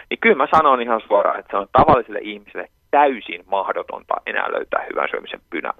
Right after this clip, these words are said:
punaista lankaa sieltä. Se on surullista, se on ikävää, mut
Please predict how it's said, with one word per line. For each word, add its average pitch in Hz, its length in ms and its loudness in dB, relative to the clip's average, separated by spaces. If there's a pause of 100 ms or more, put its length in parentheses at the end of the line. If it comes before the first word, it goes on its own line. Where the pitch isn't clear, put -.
punaista - 300 -4
lankaa - 400 -6
sieltä. - 280 -16 (640)
Se - 80 6
on 113 120 4
surullista, 143 680 2
se - 60 -4
on - 100 -4
ikävää, 110 440 4
mut - 180 -12